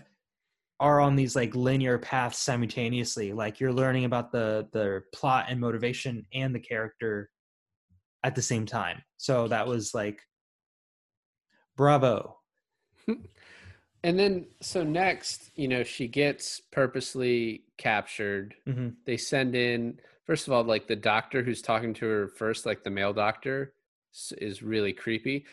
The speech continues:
Speaker 2: There's
Speaker 1: Yep.
Speaker 2: a lot of just, like, overly creepy characters in this movie, which I think is also, you know, they're, they're playing with, like, the whole Grimm's fairy tale thing. I think that's, like, obviously purposeful.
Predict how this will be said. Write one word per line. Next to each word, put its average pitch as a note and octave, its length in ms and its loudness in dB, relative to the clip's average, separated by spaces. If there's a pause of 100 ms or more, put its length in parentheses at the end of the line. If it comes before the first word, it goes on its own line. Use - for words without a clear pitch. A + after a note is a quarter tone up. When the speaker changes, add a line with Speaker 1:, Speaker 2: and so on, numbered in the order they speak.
(140)
Speaker 2:
There's E3 140 0
Speaker 1:
Yep. - 60 0
Speaker 2:
a F#3+ 40 4
lot F3 200 6
of G#3+ 80 4
just, F#3+ 180 0
like, D3+ 420 2
overly C3 540 2
creepy A2+ 480 -4
characters G2 680 -2
in G#2+ 160 -6
this G2+ 200 -8
movie, G2+ 260 -4
which A2 180 -4
I B2+ 40 4
think D4+ 240 -4
is D3 120 -2
also, C3+ 260 2
you A2 160 -4
know, A2 100 -4
they're, A2 260 -4 (340)
they're A#2 100 -4
playing C3 320 0
with, A#2 140 -2
like, A2+ 160 -2
the G#2+ 40 -8
whole A2+ 220 -2
Grimm's G#2+ 400 -2
fairy G#2+ 300 2
tale A#2+ 220 0
thing. C3+ 280 -2
I G#2 60 -2
think B2 200 -4
that's, A2 200 -2 (260)
like, G#2+ 260 -6
obviously G#2 520 -4
purposeful. B2 800 -6